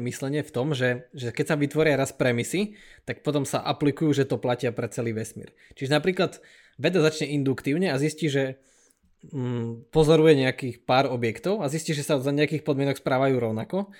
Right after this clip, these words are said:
tak teraz niekto, kreatívny nejaký genius, ich opíše nejakou rovnicou a povie, že to je taká fyzikálna sila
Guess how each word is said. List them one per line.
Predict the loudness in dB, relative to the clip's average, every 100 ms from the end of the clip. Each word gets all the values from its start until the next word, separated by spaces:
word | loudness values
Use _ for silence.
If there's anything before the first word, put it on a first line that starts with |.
| -18
tak | -10 -2
teraz | -2 0
niekto, | 2 0 0 -4 -4 -6 -2
kreatívny | 2 4 4 2 0 0
nejaký | 0 -2
genius, | 0 0 2 2 0 -6
ich | -6
opíše | -4 -2 -2 -2
nejakou | -2 0 2
rovnicou | 2 0 -4 -4 -4 -6 -16 -14 -6
a | 2
povie, | 4 4
že | 4
to | 2
je |
taká | 4 0 0
fyzikálna | -2 -2 -4 -4 -6
sila | -6 -6 -6